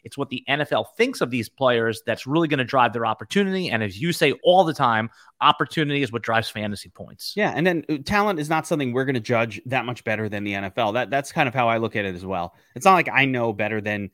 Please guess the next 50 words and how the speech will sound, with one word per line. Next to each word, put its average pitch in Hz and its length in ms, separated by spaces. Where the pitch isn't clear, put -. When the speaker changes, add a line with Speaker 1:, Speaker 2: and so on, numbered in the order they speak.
Speaker 2:
scouts 113 420
who 117 100
have 101 140
been 104 100
studying 107 400
these 98 140
guys. 98 240
So, 117 400
um, 131 360
outside 196 320
of 135 60
some 127 260
things 160 240
that 127 100
we 135 140
can 135 180
avoid 120 360
as 107 140
dynasty 113 760
enthusiasts, 131 580
for 120 140
example, 110 400
guys 107 260
who 117 120
have 104 200
stone 123 380
hands 98 480
or 98 240
who 110 140
can't 120 280
pass 117 220
protect - 300
or 143 240
are 131 40
too 185 160
physically 143 460
small 117 400
for 113 160
the 101 100
position 127 520
or 135 200
other 160 180
things 139 220
like 120 140
that 120 160
where 113 100
you 120 80
know, 120 380
ah, 147 240
well, 123 200